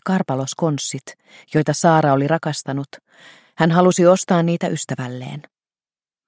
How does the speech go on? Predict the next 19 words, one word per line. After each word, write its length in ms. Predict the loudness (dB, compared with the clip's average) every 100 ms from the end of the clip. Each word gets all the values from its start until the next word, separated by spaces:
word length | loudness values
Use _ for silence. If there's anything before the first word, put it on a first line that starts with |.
| _ _
Vasta 280 | 0 2 2
hetken 380 | 4 4 2 2
päästä 360 | 4 4 4 0
hermosolukytkökset 1160 | 2 2 2 0 0 0 0 -4 -2 -4 -4 -4 -4
aktivoituivat 840 | -4 -2 -2 -2 -2 -4 -4 -8 -12 _ -20 -20 -4
ja 80 | 2
Martinique 600 | 4 4 4 2 2 0
muisti, 480 | 0 0 -2 -6 -4
mitä 240 | -2 -2 -2
oli 120 | -4
tapahtunut. 600 | -6 -8 -10 -10 -12 -12 -16 -20 _ _ _ _ _ _ _ _ _ _ _ _ _ _ _
Surullisena 720 | 0 4 6 6 4 2 2
hän 160 | 2 2
vajosi 360 | 4 2 2 -2
suuren 600 | 2 2 4 2 0 -2
tammipuisen 680 | 0 2 0 0 -2 0 0
myyntitiskin 680 | 0 0 -2 -6 -6 -4 -4
takana 340 | -4 -2 -4 -2
olevalle 380 | -4 -4 -6